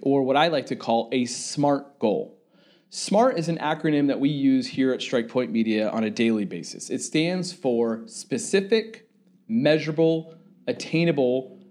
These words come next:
realistic, and timely. So someone may come up to me, one of my marketing managers may come up to me and be discussing a campaign, and I'll stop them and say, "What are the smart goals for this campaign?"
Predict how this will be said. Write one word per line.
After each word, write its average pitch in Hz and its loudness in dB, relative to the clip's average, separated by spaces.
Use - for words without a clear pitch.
realistic, 143 2
and 123 4
timely. 101 -2
So 165 4
someone 220 2
may 180 2
come 160 -2
up 147 0
to 143 -2
me, 131 2
one 139 2
of 160 4
my 147 2
marketing 143 2
managers 123 -2
may 127 -2
come 120 -4
up 120 -2
to - -12
me 120 -2
and 127 0
be 123 0
discussing 139 0
a 117 -2
campaign, 117 -4
and 135 -6
I'll 143 -2
stop 226 0
them 151 0
and 143 0
say, 143 2
"What 143 0
are 185 0
the 160 -2
smart 143 -2
goals 113 -2
for - -12
this 107 -6
campaign?" - -12